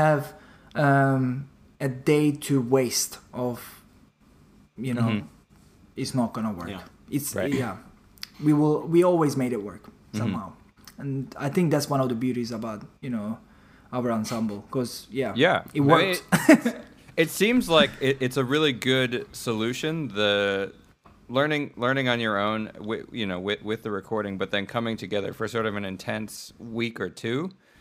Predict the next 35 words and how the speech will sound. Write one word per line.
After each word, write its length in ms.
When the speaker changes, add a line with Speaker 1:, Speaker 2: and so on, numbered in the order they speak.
Speaker 2:
so 140
that 160
you 120
have 300
that 180
Speaker 3:
Yeah. 40
Speaker 2:
time 160
together 400
to, 600
to 100
keep 300
the 160
ensemble-ness, 960
so 180
it 100
doesn't 360
feel 460
Speaker 3:
Mm-hmm. 100
Speaker 2:
like 420
some 300
gig 320
that 100
you're 100
just 100
showing 320
up 140
to. 120
Speaker 1:
Yeah. 240
Speaker 3:
Yeah. 300
Yeah. 560
No, 140
I 120
think 220
you're 100
right. 320